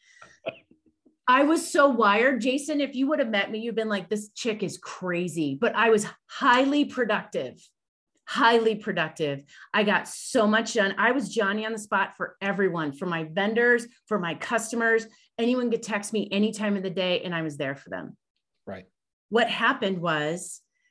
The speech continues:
Speaker 1: um, I slowly, my eyes wouldn't dilate properly anymore.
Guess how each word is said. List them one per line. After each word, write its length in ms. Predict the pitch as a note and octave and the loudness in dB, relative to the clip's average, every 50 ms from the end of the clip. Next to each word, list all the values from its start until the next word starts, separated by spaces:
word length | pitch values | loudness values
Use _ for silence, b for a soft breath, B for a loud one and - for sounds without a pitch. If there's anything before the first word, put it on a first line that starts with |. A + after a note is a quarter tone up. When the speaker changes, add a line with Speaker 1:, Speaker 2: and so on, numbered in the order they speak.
| _ _ _ _ _ _ _ - | _ _ _ _ _ _ _ -8
Speaker 1:
um, 500 | - F3 E3+ E3 D#3+ D#3+ E3 - - - _ _ - F#3 | -4 -2 0 0 0 -2 -4 -6 -10 -14 _ _ -4 -2
I 600 | F#3 F#3 F#3 F#3+ F#3+ G3+ G#3 G#3 G#3 G#3 - - _ _ | 0 2 2 2 2 2 2 2 0 0 -4 -10 _ _
slowly, 880 | - - - - - C4 C4 A#3 A#3 A#3+ A#3+ G#3+ G#3 G#3 A3 - - - _ _ - | -18 -16 -14 -8 -2 2 4 6 6 6 6 6 4 4 2 0 -6 -14 _ _ -4
my 320 | G#3+ G#3+ G#3+ G#3+ G#3+ G#3+ - | 0 0 2 2 0 0 2
eyes 400 | A3+ A#3 C4 C#4+ C#4+ A3+ F#3+ F#3 | 2 4 4 4 2 -2 -4 -6
wouldn't 340 | F3+ G#3 G#3+ G#3 - - F#3+ | -8 -6 -4 -6 -4 -2 0
dilate 460 | G#3 F#3+ A3+ B3 A#3 G3 D#3+ - - | 2 2 2 2 2 2 0 0 -2
properly 500 | - F#3 E3 D3+ - E3+ D#3+ D3+ D#3 D3 | -4 -4 -4 -2 -4 -6 -8 -8 -6 -6
anymore. 520 | D3 C#3+ C#3 C#3+ C3+ B2 B2 A#2+ - - | -4 -4 -4 -4 -4 -6 -8 -10 -12 -14